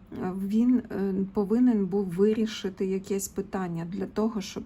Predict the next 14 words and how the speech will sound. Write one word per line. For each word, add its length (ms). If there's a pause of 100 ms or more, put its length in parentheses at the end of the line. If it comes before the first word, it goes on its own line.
ці 200
зміни 520
можна 480
було 300
б 120
зробити, 640
бо 220
це 460
щось 320
там 300
цінне, 600 (120)
знаєте, 520
це 260
щось, 420